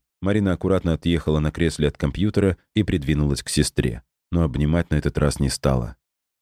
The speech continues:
«И много ты ему рассказала?» Они обе от чего-то избегали называть настоящее имя Владимира.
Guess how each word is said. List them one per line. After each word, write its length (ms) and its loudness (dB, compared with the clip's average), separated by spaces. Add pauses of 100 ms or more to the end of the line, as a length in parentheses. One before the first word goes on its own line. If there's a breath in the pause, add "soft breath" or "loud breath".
(240)
«И 160 0
много 340 0
ты 140 -2
ему 220 2
рассказала?» 680 0 (580)
Они 240 0
обе 300 2
от 60 -4
чего-то 380 0
избегали 460 0
называть 420 0
настоящее 640 0
имя 320 0
Владимира. 680 0